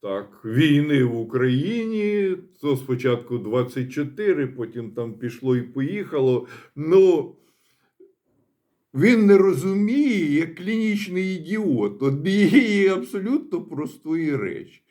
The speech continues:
Якщо ти дзвониш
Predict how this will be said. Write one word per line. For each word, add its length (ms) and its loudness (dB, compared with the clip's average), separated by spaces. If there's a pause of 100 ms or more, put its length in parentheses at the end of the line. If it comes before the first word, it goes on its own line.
(420)
Якщо 560 2
ти 420 -4
дзвониш 1080 -4